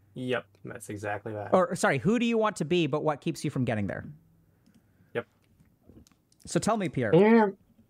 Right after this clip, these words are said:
Speaker 1: can you hear me or not?
Speaker 2: Yes, I can hear you.
Speaker 1: Okay, cool. Um,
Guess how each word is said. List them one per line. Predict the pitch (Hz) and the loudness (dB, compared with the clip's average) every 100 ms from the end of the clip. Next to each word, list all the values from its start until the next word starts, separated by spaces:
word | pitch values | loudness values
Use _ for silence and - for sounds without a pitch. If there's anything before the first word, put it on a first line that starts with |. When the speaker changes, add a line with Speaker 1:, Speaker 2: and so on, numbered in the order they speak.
| _ _ _ | _ _ _
Speaker 1:
can | 165 | 0
you | 180 | 2
hear | 180 180 | 2 2
me | 202 | 2
or | |
not? | 104 101 - | -2 -6 -4
Speaker 2:
Yes, | 165 143 - 131 | -2 -2 -6 -6
I | |
can | 123 110 | -2 -2
hear | 90 | -4
you. | 117 _ _ _ _ _ _ - | -10 _ _ _ _ _ _ -2
Speaker 1:
Okay, | 135 110 98 | 0 0 -6
cool. | - 90 _ _ _ _ _ | -10 -16 _ _ _ _ _
Um, | 135 127 123 120 120 120 | 0 4 4 4 2 0